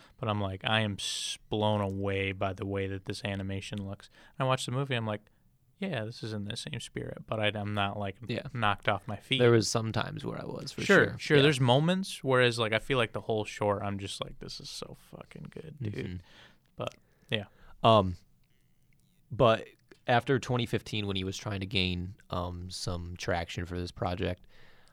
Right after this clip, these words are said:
Speaker 2: a lot of people deemed it too risky.
Speaker 1: Mm-hmm.
Speaker 2: No one wanted it.
Speaker 1: Yeah.
Speaker 2: No one wanted to make it.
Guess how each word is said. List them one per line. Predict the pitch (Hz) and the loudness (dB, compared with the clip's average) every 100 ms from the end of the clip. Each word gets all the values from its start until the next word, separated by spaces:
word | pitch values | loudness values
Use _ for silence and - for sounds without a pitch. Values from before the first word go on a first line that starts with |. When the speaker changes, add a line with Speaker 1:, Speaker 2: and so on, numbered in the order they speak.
| - | -8
Speaker 2:
a | - | 0
lot | 104 92 | 4 6
of | 95 | 4
people | 101 - 90 90 98 | 0 0 0 0 -2
deemed | 104 95 | -4 -2
it | 92 | -2
too | - 107 | 2 4
risky. | 107 120 - 165 165 - | 6 4 2 0 0 -4
Speaker 1:
Mm-hmm. | 131 127 107 | -4 0 2
Speaker 2:
No | 101 | 4
one | 104 104 | 4 4
wanted | 98 101 98 | 4 4 2
it. | 95 - _ _ | 2 0 _ _
Speaker 1:
Yeah. | 110 98 - | -4 -4 -4
Speaker 2:
No | 101 98 | 0 2
one | 98 98 98 | 2 0 0
wanted | 92 92 | 0 0
to | 90 | 0
make | 90 92 | 2 2
it. | 104 101 | 0 -2